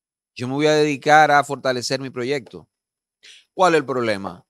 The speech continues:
Tú no tienes a tu papá detrás. O el expresidente Hipólito Mejía, que es dueño de la otra mitad de esta corporación que se llama P R M. ¿Cuál es el problema? Bueno, Carolina Mejía ha dicho eso. Y esa es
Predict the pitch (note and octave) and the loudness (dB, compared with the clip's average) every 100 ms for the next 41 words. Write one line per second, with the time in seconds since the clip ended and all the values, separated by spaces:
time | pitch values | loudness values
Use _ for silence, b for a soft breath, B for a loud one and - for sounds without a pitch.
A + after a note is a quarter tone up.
0 | _ _ _ _ - A3+ G#3+ G#3+ F#3 F3 | _ _ _ _ -6 -2 -2 -2 -4 -4
1 | D#3 B2+ A2 G2+ F#2 D2+ - _ _ D3+ | -2 0 -2 -2 -6 -10 -16 _ _ -4
2 | C#3+ E3+ - D#3+ E3 D#3+ D3 D3+ D3+ C#3+ | -2 -4 -6 -8 -8 -6 -4 -2 -2 -6
3 | C3+ C3 C3 B2 A2+ - D3+ D#3 - _ | -6 -6 -6 -8 -12 -10 -8 -8 -12 _
4 | _ C#3+ E3 D#3 C3+ B2+ B2 C3 C3 C3+ | _ -2 0 0 -2 -4 -2 -2 -4 -12
5 | B2+ G#2 G2+ G#2+ A#2+ A#2+ - A2+ G#2+ A#2 | -8 -6 -6 -6 -8 -8 -6 -6 -6 -8
6 | A2 G#2+ G#2+ G2 G2+ G2+ F#2 G2+ G#2 D#2+ | -10 -12 -10 -8 -8 -8 -10 -10 -10 -12
7 | - _ _ _ _ _ _ _ _ _ | -16 _ _ _ _ _ _ _ _ _
8 | _ _ _ _ _ _ - C3+ G#2+ G2 | _ _ _ _ _ _ -6 -6 -4 -8
9 | E2+ C#2 - _ _ _ _ _ _ _ | -10 -12 -18 _ _ _ _ _ _ _
10 | _ _ _ _ _ B2 G#3+ C#4 - _ | _ _ _ _ _ -2 -2 -4 -10 _
11 | _ _ _ _ _ - A3 A3+ G#3 F#3+ | _ _ _ _ _ -2 0 0 -4 -6
12 | E3 D#3+ D3 C3 A2+ F2+ D#2 - _ _ | -6 -6 -6 -6 -8 -12 -12 -18 _ _
13 | _ _ _ _ _ _ _ B B B | _ _ _ _ _ _ _ B B B
14 | _ F3 F#3+ A3+ A3 F#3+ F3+ G3+ G3+ - | _ -4 0 0 0 -2 0 -2 -6 -12